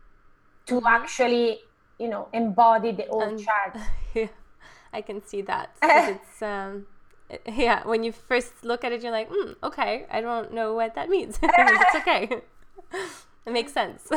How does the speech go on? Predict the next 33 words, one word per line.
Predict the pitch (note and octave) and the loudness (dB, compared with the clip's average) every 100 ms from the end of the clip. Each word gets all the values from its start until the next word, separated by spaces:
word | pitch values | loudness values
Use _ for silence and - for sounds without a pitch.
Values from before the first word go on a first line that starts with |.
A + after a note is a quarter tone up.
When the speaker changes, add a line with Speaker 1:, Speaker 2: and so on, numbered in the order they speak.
| - | 2
Speaker 2:
<laughs> | - | 2
Speaker 1:
But | D4 D4+ | 4 4
if, | F4 F4 D4+ | 4 -2 -8
you | F#4+ | -2
know, | D4 | 0
if | B3+ B3+ | 0 0
your | C#4+ C#4+ | 2 2
listener | C#4 D4+ D4 D#4 D4 | 2 -2 -4 -2 0
want | B3+ C4 | 0 0
to | A#3+ | -2
just | G#3 A#3+ A#3 | -2 -2 -2
start | - B3+ A#3 G#3 | -6 2 2 2
for | - A3+ G#3+ G#3 F#3+ | -2 -2 0 -2 0
their | A3+ | -2
business | F#3 F#3 A#3 G#3+ A#3+ A#3+ | -2 -4 -4 -4 -6 -6
to | - A3 | -6 -2
look | A3 A3 | -2 -2
at, | G#3+ A3 C#4 - | 2 2 0 0
uh, | D#4+ C4+ | 2 4
I | A#3 | 4
would | A#3 A#3 F3+ G3+ G3 G3 | 4 4 0 -12 -10 0
go | A3 A3 | 2 2
in | A3 | -2
Speaker 2:
Mm-hmm. | G3+ - A#3+ | -6 -2 4
Speaker 1:
to | A#3 | 4
look | A3+ | 4
at | A3+ G3+ | 2 2
life | G#3+ A3 A3+ - | 4 4 4 2
work. | C4+ C#4+ D4 - F4+ C5+ - _ _ _ _ _ - | 6 6 6 4 2 2 -8 _ _ _ _ _ 2
That | C4 B3+ | 6 8
is | B3+ B3+ | 8 6
Speaker 2:
Yeah. | G#3+ - B3 | 4 2 4
Speaker 1:
like | A#3+ A#3 | 4 2